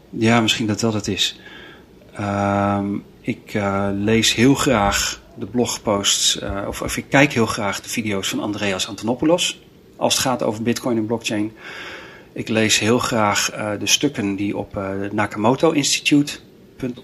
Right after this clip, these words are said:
org staan. Er zijn diverse schrijvers, Nick Szabo ook. Prachtige artikelen, achtergrondartikelen over de herkomst van geld en, en allerlei andere gerelateerde onderwerpen. Ehm,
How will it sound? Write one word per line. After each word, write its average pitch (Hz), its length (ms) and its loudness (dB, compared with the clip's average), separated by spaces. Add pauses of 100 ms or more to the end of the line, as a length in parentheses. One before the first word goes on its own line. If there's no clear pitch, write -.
org 139 340 -2
staan. 135 400 2
Er - 260 -8
zijn 101 180 -2
diverse 113 420 4
schrijvers, 117 500 2
Nick 107 160 -6
Szabo 107 380 0
ook. 107 360 -2 (920)
Prachtige 117 840 4 (560)
artikelen, 110 640 0
achtergrondartikelen 110 760 -2
over 98 140 -4
de 98 60 -2
herkomst 104 460 0
van 107 120 -4
geld 107 580 0
en, 95 200 -8
en 101 160 -8
allerlei 104 260 -2
andere 117 400 0
gerelateerde 107 960 0 (600)
onderwerpen. 110 680 2 (960)
Ehm, 101 540 2